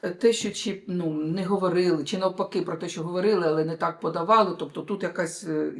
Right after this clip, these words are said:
ск-, якийсь скандал. Але що для самого Харс-, Херсону? Рицарь Пентаклів, тут мені кажуть, ну, знаєш,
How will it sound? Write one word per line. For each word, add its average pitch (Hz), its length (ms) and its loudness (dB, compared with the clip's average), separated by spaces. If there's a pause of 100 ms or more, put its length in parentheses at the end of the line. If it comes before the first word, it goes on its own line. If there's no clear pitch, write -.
(120)
ск-, - 260 -12
якийсь 190 340 -4
скандал. 165 500 0
Але 180 180 -2
що 214 180 -4
для 196 140 -4
самого 180 400 -6
Харс-, - 420 -8
Херсону? 147 600 -8 (260)
Рицарь 285 400 2
Пентаклів, 269 500 2
тут 208 160 -2
мені 208 180 2
кажуть, 196 300 0
ну, 226 80 -2
знаєш, 285 300 -2